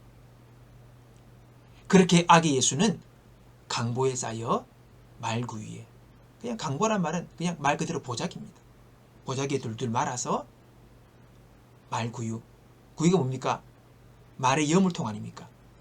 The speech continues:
말의, 말의 밥그릇입니다. 거기다가 예수님을 누이게 되었다는 것입니다.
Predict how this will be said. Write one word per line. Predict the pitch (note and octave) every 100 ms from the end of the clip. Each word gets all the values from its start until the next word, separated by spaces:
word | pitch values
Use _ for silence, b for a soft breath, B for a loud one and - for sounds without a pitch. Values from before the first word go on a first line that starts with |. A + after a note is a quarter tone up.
| - - - -
말의, | B2 C#3 E3+
말의 | C3+ A#2 D#3+
밥그릇입니다. | - - C4+ - G#2+ - - - - - - - -
거기다가 | B3 A3 G#3 F#3+
예수님을 | A2 D#3 A#2+ D3 C#4 b b b -
누이게 | D#3+ E3 B2+
되었다는 | A#2+ A#2 G#2+ G#2+
것입니다. | - - -